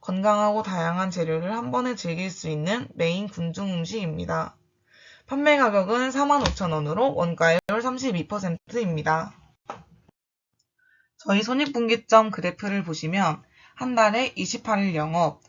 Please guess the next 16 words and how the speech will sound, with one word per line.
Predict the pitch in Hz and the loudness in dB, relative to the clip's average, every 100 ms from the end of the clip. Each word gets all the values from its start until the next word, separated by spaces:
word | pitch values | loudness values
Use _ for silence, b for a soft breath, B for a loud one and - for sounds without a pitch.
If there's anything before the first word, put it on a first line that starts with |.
| _ | _
하루 | - 240 240 | -2 -2 0
삼 | 262 247 | 2 2
회 | 190 | 2
전, | 208 269 285 - | 2 0 -2 -10
객단가 | - - 202 202 180 | -8 -2 0 4 4
이만 | 165 180 180 | 4 0 0
오천 | 147 - 214 | -2 -4 0
원 | 208 | 0
기준으로 | 190 165 170 156 160 180 160 - b b b - | 0 -4 -4 -4 -4 -2 -2 -6 b b b 0
월 | 185 196 | 2 2
평균 | 262 277 285 240 | 0 -2 -2 -2
매출액을 | 160 - 196 165 165 220 294 - 160 | -2 -2 -2 0 0 0 -2 -4 0
약 | 180 190 - | 0 0 -10
이천사십사만 | 170 - 226 226 254 254 - 269 277 269 | -10 -2 -2 0 -4 -4 -2 0 2 2
원으로 | 190 185 226 | 0 0 -2
잡았습니다. | 233 180 190 - 156 160 165 156 | -2 -2 -4 -4 -8 -2 -2 -2